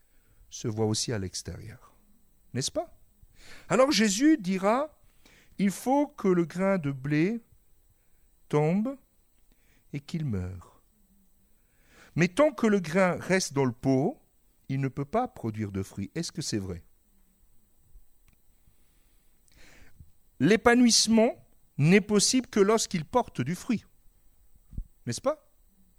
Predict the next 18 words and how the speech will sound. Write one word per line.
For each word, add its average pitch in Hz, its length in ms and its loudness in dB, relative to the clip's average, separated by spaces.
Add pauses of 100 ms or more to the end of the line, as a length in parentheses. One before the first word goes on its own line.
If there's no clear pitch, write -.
(680)
Alors, 131 260 -2
est-ce 196 200 -2
que 180 100 -4
nous 165 140 -2
sommes 202 300 -2
épanouis ? 135 500 -2 (2500)
C'est - 160 -6
une 143 80 -2
question 156 340 0
auquel 185 220 0
je 139 80 -2
ne 131 40 -4
vous 143 80 -4
demande 160 360 -2
pas 220 140 -2
de 156 120 -2
répondre 131 540 -4
publiquement. 123 720 -10